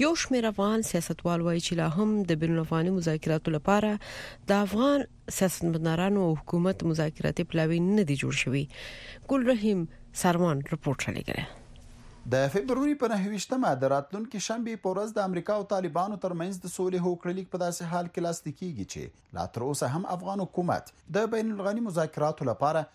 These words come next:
Speaker 2: خپل پلاوی نه دی اعلان کړی. یو شمیر سیاستوال اندېښنه ښیي او وایي که څه هم د دغه مذاکراتي پلاوی جوړول د ولسمشر غني کار دی، خو تر اوسه هیڅ څوک یې په جوړښت نه پوهیږي. د ملي محاذ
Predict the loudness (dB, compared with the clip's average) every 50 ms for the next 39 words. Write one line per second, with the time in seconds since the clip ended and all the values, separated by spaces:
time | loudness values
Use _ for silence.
0 | _ -20 -12 -4 -2 -2 -2 0 2 2 2 2 2 -2 -2 -4 -4 -4 -2 -2
1 | -2 -2 -4 -6 -6 -6 -8 -8 -10 -12 -12 -10 -10 -10 -12 -14 -16 -20 _ _
2 | -4 -4 -2 -2 -2 -2 -2 -2 0 0 -2 -2 0 -2 -2 0 0 2 2 2
3 | 0 0 -2 -4 -4 -2 -4 -4 -2 -2 -2 0 2 0 0 2 0 0 0 0
4 | -2 -4 -6 -6 -6 -6 -4 -4 -4 -4 -4 -2 -2 -2 0 0 -2 -2 -2 -2
5 | -2 -2 -2 -2 -4 -4 -4 -6 -6 -2 0 0 0 0 -2 -2 0 0 0 0
6 | 0 0 -2 -2 -4 -12 -20 -20 _ _ _ -2 0 0 2 2 0 0 -2 -4
7 | -4 -6 -4 -2 -2 0 0 0 0 0 -2 0 2 2 2 2 0 -2 -2 -4
8 | -6 -12 _ _ _ -14 -14 -12 -8 -8 -10 -6 -6 -6 -4 -2 -2 -2 -4 -4
9 | -8 -8 -4 -2 -2 -2 -4 -6 -10 -10 -10 -12 _ -20 _ _ -10 -8 -6 -4
10 | -2 -2 -2 -4 -4 -4 -4 -2 -2 -2 -4 -6 -8 -6 -6 -8 -8 -8 -10 -12
11 | -12 -12 -16 -20 -16 -8 -4 -4 -2 -2 -2 -2 -2 0 0 0 2 2 2 2
12 | 0 -2 -2